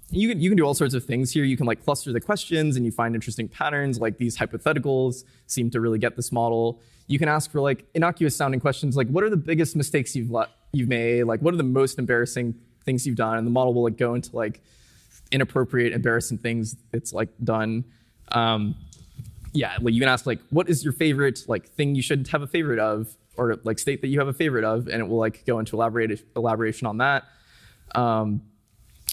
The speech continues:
you can also do, like, specific things. So it turns out, like, uh, if you, if you find, like, which, which phrases are the mo-, most likely ones to occur in the offensive responses, this model, uh, when it says this joke,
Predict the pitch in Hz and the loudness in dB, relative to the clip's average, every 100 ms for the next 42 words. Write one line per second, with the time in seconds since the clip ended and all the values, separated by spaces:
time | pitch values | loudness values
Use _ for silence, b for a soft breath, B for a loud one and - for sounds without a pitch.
0 | - B B B B B B B B B | -10 B B B B B B B B B
1 | B _ 147 147 156 175 156 127 135 131 | B _ 2 4 4 2 0 0 2 2
2 | 117 - 135 151 139 123 107 - 120 - | 2 0 0 2 2 0 -2 0 0 2
3 | 151 135 123 123 120 110 - - _ 113 | 2 4 2 2 0 0 -2 -14 _ -2
4 | 107 110 - 131 120 123 b b - 147 | 0 0 0 0 -2 -4 b b -4 0
5 | 139 135 113 131 185 180 - - 151 165 | 2 2 0 2 0 0 -10 -4 -2 -2
6 | - 143 151 139 127 113 110 117 117 131 | -2 2 4 2 2 0 0 0 0 0
7 | 165 - 139 165 - 139 131 143 127 127 | 0 0 0 0 0 -2 -2 0 0 0
8 | 120 117 - - _ b b - 123 - | 0 -2 -4 -10 _ b b 0 0 2
9 | 151 127 113 107 123 120 117 117 123 117 | 2 2 2 0 0 2 2 0 -4 -4
10 | 113 - 147 135 131 117 117 - b b | -4 -2 -2 0 0 0 -2 -12 b b
11 | b - 131 139 127 131 131 127 - 123 | b -2 -2 2 2 4 4 2 0 0
12 | 113 107 110 135 147 127 135 - - 156 | 2 2 2 2 0 2 -2 -2 0 0
13 | - 143 160 113 - | 0 0 2 0 -4